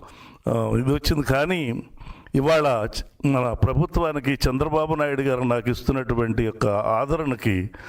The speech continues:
నా గొంతుని నా, ఆయనకి తప్పితే వాడను అని నేను ఎన్నో చోట్ల ప్ర-, ఆ గవర్నమెంట్ లేనప్పుడు కూడా చెప్పాను, "ఈ వాయిస్ చంద్రబాబు గారికి తప్పితే వేరే వాళ్ళకు వాడను" అని. కాబట్టి అదే మాట మీద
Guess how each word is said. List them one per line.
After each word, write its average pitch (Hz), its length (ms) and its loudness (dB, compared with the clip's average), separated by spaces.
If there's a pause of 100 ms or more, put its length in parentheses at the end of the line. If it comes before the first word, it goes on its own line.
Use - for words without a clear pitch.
(260)
నా 123 120 2
గొంతుని 131 800 0
నా, 117 160 2 (460)
ఆయనకి 151 380 0
తప్పితే 170 220 0
వాడను 180 560 0
అని 175 200 -2
నేను 170 60 0
ఎన్నో 165 360 0 (100)
చోట్ల 165 220 0
ప్ర-, 120 840 0 (360)
ఆ 117 80 2 (100)
గవర్నమెంట్ 156 400 0
లేనప్పుడు 151 360 0
కూడా 147 260 0
చెప్పాను, 117 360 0
"ఈ 131 140 2
వాయిస్ 139 560 0 (680)
చంద్రబాబు 147 420 0
గారికి 143 260 0
తప్పితే 131 400 0
వేరే 131 260 0
వాళ్ళకు 123 300 2
వాడను" 104 540 2
అని. 87 140 0 (800)
కాబట్టి 165 360 2
అదే 156 320 2
మాట 147 300 0
మీద 123 400 2